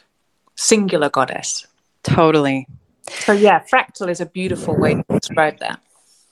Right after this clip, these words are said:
Speaker 2: Well, and a lot of the, the goddesses too, especially the really, like, root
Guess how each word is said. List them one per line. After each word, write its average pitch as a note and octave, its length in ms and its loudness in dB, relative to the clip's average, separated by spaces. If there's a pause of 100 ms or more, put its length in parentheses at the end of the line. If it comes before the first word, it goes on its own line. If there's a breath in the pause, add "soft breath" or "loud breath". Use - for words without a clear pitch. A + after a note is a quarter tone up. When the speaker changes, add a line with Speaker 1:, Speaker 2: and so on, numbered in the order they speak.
(360 loud breath)
Speaker 2:
Well, C4 140 8
and B3+ 140 6
a B3+ 80 8
lot D#4 360 6
of G3+ 240 2
the, E3+ 460 2
the F#3 120 -2
goddesses F3 680 0
too, A#3+ 340 2
especially F#3 580 0
the D#3+ 200 2
really, E3+ 720 0
like, D3 360 0
root F#3 800 0